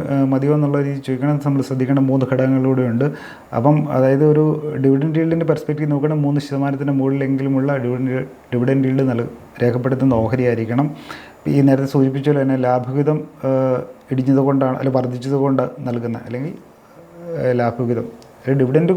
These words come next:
കൂടുതൽ നൽകുന്നതുകൊണ്ടാണോ ഈ ഡിവിഡൻഡ് ഈൽഡ് മെച്ചപ്പെടുന്നത്, അഥവാ, ഏഹ്, ഏഹ്, ഓഹരിയുടെ വില ഇടിഞ്ഞത് കൊണ്ടാണോ ഈ ഡിവിഡൻഡ് ഈൽഡ് മെച്ചപ്പെട്ടെന്നുള്ളത് നോക്കണം. ഡിവിഡൻഡ് പേ ഔട്ട് മുപ്പത് മുതൽ അറുപത് ശതമാനത്തിനിടയിൽ നിൽക്കുന്നതാണ് ഒരു കമ്പനിയെ സംബന്ധിച്ച് നല്ലത്. പിന്നെ ഡിവിഡന്റ് പോളിസി,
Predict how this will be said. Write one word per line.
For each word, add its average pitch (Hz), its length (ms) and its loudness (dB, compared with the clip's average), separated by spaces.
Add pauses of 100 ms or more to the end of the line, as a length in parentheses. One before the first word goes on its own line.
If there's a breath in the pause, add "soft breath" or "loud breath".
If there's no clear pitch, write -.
കൂടുതൽ 151 300 2
നൽകുന്നതുകൊണ്ടാണോ 139 720 -2
ഈ 147 100 0
ഡിവിഡൻഡ് 135 360 -2
ഈൽഡ് 131 180 -2
മെച്ചപ്പെടുന്നത്, 123 500 -4
അഥവാ, 127 160 0 (600 loud breath)
ഏഹ്, 123 120 0 (220)
ഏഹ്, 123 160 2 (500)
ഓഹരിയുടെ 131 360 2
വില 131 200 4
ഇടിഞ്ഞത് 139 320 2
കൊണ്ടാണോ 139 400 2 (280)
ഈ 127 40 -2 (100)
ഡിവിഡൻഡ് 123 280 0
ഈൽഡ് 127 160 0
മെച്ചപ്പെട്ടെന്നുള്ളത് 123 720 -2
നോക്കണം. 120 340 -2 (160)
ഡിവിഡൻഡ് 127 380 0
പേ 135 80 6 (160)
ഔട്ട് 120 200 -2 (720 loud breath)
മുപ്പത് 131 340 2
മുതൽ 135 180 4
അറുപത് 123 220 0
ശതമാനത്തിനിടയിൽ 127 640 0
നിൽക്കുന്നതാണ് 123 480 0
ഒരു 123 160 0
കമ്പനിയെ 120 220 2
സംബന്ധിച്ച് 123 400 0
നല്ലത്. 113 400 0 (100)
പിന്നെ - 460 -2
ഡിവിഡന്റ് 131 400 4 (140)
പോളിസി, 147 460 4